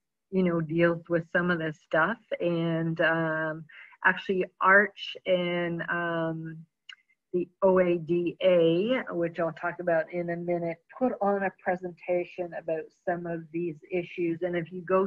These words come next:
to either of their websites, you can link to their presentation on concerns parents have for kids with disability returning to school. And, uh, they said that parents can contact ARCH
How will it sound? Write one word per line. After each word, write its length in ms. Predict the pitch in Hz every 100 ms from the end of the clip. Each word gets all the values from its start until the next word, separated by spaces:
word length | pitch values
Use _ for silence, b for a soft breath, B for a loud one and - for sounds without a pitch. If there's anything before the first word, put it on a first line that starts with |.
| -
to 140 | 190 -
either 380 | 202 202 208 196
of 160 | 185
their 180 | 170 175
websites, 600 | 165 156 - - 208 294 _ -
you 80 | 175 -
can 140 | 180 175 170 170
link 220 | 180 180 - -
to 80 |
their 180 | 180 165 -
presentation 840 | 165 160 160 - 165 156 - 160 156
on 320 | 165 160 160 160 B B B -
concerns 720 | 196 - - 214 214 208 - -
parents 400 | 190 175 170 - -
have 360 | 170 160 160 151
for 100 | 170
kids 280 | 165 185 165 156
with 220 | 156 151
disability 880 | 156 170 151 160 156 156 151 143 - _ _ _ -
returning 640 | 196 202 - 185 165 165 160 -
to 120 | 165 -
school. 500 | - 160 151 143 143 - -
And, 600 | 185 185 185 180 180 180 - 175
uh, 400 | 175 175 170 170 165 - 175
they 220 | 180 180 180 -
said 260 | 180 180 175
that 240 | 170 156 - -
parents 320 | 160 156 - - -
can 160 | 214 -
contact 540 | 180 165 156 165 160 -
ARCH 340 | 165 165 160